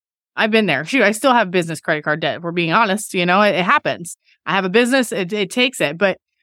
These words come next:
when you look at that and what that can do to people, and you're having twenty-four, twenty-six percent interest rates, all these things, and these kids aren't being taught that.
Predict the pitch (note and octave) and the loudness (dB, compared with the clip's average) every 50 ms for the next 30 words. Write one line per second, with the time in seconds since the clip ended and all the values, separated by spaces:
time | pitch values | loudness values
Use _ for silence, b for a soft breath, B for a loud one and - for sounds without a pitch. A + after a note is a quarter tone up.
0 | _ _ _ G#3+ G#3+ A3+ B3+ D4 D4+ C#4 C4+ C#4+ C4+ - D4 A3+ A#3+ A#3 A3 G3+ | _ _ _ 2 4 6 6 6 6 6 4 4 4 2 0 2 2 2 2 2
1 | G3+ G3+ G3+ G3+ A3+ A#3+ A#3 G#3+ A#3+ A3 - - - F3+ G#3+ A3 A3+ A3+ - - | 2 0 0 2 2 2 2 0 -2 -4 -4 -6 -6 -4 -2 -2 0 -2 -2 -2
2 | A3 G3+ F#3 F#3 F#3 F#3 G3 B3 B3 A#3+ A#3 A3 G3 F3+ - - A#3+ A#3+ A#3 G#3+ | -2 -2 0 0 -2 0 -2 -2 0 0 0 0 -2 -2 -2 0 0 2 2 0
3 | - A#3 G#3+ A3 A3 G#3+ - B3 A#3+ A3+ G#3+ G#3+ - A3+ A3 - - - G3+ E3+ | 0 2 2 2 2 2 0 -2 -2 0 0 0 0 -2 -2 -4 -6 -10 -8 -6
4 | - F#3+ C#3 - A3+ A3 - B3+ A3+ - - A3+ G#3+ G3 - A#3 A#3 A3 G#3+ - | -6 -6 -4 -4 -6 -4 -4 -4 -4 -2 0 0 0 2 2 0 0 0 0 -2
5 | C#4+ C#4 A#3+ C4 C#4 D4 D4+ C#4+ - - E4 F4 C4 D#4+ D4+ D4+ D#4+ D4+ D4 - | -4 -4 -4 -2 -2 -2 -2 -2 -2 0 0 2 4 4 4 4 2 0 0 0
6 | - D#4+ F4 E4 - C#4 G#3+ D3+ - - | 2 2 2 2 2 0 0 0 -2 -6